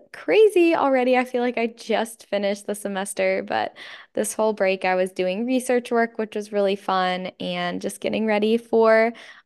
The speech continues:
other stuff in the semester. So, like, my clinical work, my research, and my courses. So yeah, that's kinda my life update. We're doing well. We're vibing.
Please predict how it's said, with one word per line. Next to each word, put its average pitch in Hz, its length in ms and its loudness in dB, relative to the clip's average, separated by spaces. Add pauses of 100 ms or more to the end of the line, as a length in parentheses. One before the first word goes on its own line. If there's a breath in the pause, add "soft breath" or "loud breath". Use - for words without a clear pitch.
other 226 220 0
stuff 254 400 -2 (400)
in 262 100 2
the 277 80 2
semester. 302 520 -2
So, 214 200 -4
like, 202 220 -2
my 208 100 -10
clinical 302 420 2
work, 277 360 4
my 214 580 -2 (360 soft breath)
research, 220 520 0 (100)
and 208 480 -2
my 208 220 0
courses. - 640 -6 (320)
So 220 300 -2 (140)
yeah, 269 240 0
that's 247 180 -4
kinda 254 220 0
my 330 140 4
life 233 200 2
update. 254 520 0 (340 loud breath)
We're 254 140 2
doing 247 340 2
well. 233 480 -2
We're 254 160 -2
vibing. 214 640 -2